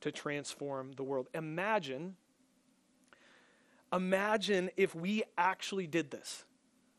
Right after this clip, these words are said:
Okay, not only if we did this, imagine if the whole world was like this. So one way to figure out if something is morally good is to imagine if everyone in the world lived by that principle. Imagine if everyone li-, in the world lived by the principle of love given to us by Jesus.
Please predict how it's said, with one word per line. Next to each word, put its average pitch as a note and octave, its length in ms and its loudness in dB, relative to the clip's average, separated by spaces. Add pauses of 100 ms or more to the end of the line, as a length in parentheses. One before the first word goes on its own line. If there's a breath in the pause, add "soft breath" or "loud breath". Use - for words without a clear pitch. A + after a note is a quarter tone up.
(280 soft breath)
Okay, G#3+ 200 6
not A3 180 6
only B3+ 220 6
if G3+ 100 4
we G3+ 180 -2
did F#3+ 140 6
this, E3+ 160 2
imagine G3 420 2
if A3+ 100 0
the F#3+ 100 8
whole G3 260 6
world F3 240 4
was D#3+ 160 -2
like D#3+ 160 2
this. C#3 100 -6
So E3 120 2
one F#3 240 0
way A#3+ 100 6
to A#3 80 4
figure G3 340 2
out F3 220 8
if E3+ 100 -2
something F#3+ 600 0
is D#3+ 380 2 (420 loud breath)
morally F3+ 760 2 (240 loud breath)
good D3+ 380 4
is E3 240 -2
to F3+ 100 6
imagine E3+ 560 2
if E3 240 0 (160)
everyone F#3+ 600 2
in F3 220 -2
the F3 80 0
world D#3 380 2
lived D#3 400 0
by D3 220 4
that C#3+ 220 -2
principle. C#3+ 460 -6
Imagine E3+ 480 0
if D#3 140 -2
everyone F3+ 560 0 (300 loud breath)
li-, D#3+ 400 4
in F3+ 160 0
the F#3+ 80 2
world D#3 360 2
lived E3 300 0
by D#3+ 160 4
the D3+ 80 -4
principle C#3+ 640 -6
of C#3+ 180 -2
love C3+ 300 -2
given C#3 180 -8
to C#3+ 160 -6
us C3 80 -4
by C3 180 -4
Jesus. - 500 -14